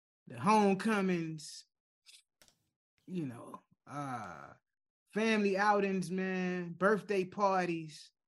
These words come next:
It's literally been something every single weekend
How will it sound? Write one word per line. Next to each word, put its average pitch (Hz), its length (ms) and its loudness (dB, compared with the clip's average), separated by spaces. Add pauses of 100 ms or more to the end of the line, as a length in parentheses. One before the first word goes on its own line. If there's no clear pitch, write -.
(640)
It's 170 180 0
literally 196 440 6
been 185 260 0
something 185 560 -4
every 180 340 -2
single 170 480 -2
weekend 147 720 -6